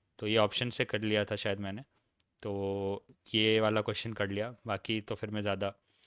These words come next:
देख नहीं पाया, इसी में मेरे हो गए थे स-, छः सात, जो सात क्वेश्चन, आठ क्वेश्चन किए मैंने। नंबर सीरीज बेस्ड फिर भी था एक क्वेश्चन जो मैंने सुना, बाकी तो मुझे पता नहीं, आप बताइएगा आपका कैसा हुआ कॉन्ट्स। So इसमें मेरे इतने अटेम्प्ट्स हुए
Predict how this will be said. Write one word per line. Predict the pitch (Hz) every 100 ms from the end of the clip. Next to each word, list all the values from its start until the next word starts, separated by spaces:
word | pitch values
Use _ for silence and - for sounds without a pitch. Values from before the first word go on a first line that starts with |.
| _ _ -
देख | 107 123
नहीं | 110
पाया, | 110 107
इसी | 104 -
में | 104
मेरे | 104 101
हो | 101
गए | 101
थे | 98 104
स-, | - 92
छः | - 95
सात, | - 92
जो | 92 95
सात | 95 90
क्वेश्चन, | - 92 101
आठ | 92 90
क्वेश्चन | 98 - 95
किए | - 87
मैंने। | 90 98 _ - - - _ 110
नंबर | 98 107
सीरीज | - 107 107 107
बेस्ड | 104 104
फिर | - 113
भी | 104 120 _ _ _ - -
था | 107
एक | 107
क्वेश्चन | 107 - - 127 _
जो | - 98
मैंने | 98 101
सुना, | 104 95 110 _ - - _ _ _ _ -
बाकी | 101 -
तो | 104 107
मुझे | 101 101
पता | 104 101
नहीं, | 113 117
आप | 110
बताइएगा | 98 107 123 113
आपका | - 107
कैसा | 104 -
हुआ | 101 98
कॉन्ट्स। | 95 85 87 - - _ _ _ _ _ _ _ _ _ _ _ -
So | -
इसमें | 101 - 113 113
मेरे | 110 104
इतने | 101 107 104
अटेम्प्ट्स | 104 98 -
हुए | 104